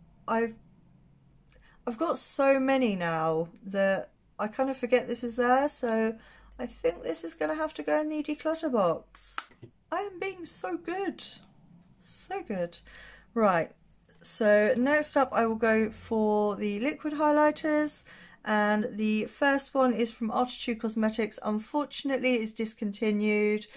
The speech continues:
but it's still in my collection and I, I wanna show you. So this is the Artitude Cosmetics Glass Skin in the shade Hera. This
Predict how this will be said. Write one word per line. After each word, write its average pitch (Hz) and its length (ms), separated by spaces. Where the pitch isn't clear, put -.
but 190 360
it's 220 180
still - 280
in 262 120
my 247 100
collection 220 720
and 202 360
I, 190 280
I 302 80
wanna 320 220
show 311 220
you. 247 400
So 233 180
this 285 180
is - 120
the 247 120
Artitude 277 460
Cosmetics 220 600
Glass 262 500
Skin 214 500
in 208 300
the 202 60
shade 202 380
Hera. 254 520
This 240 440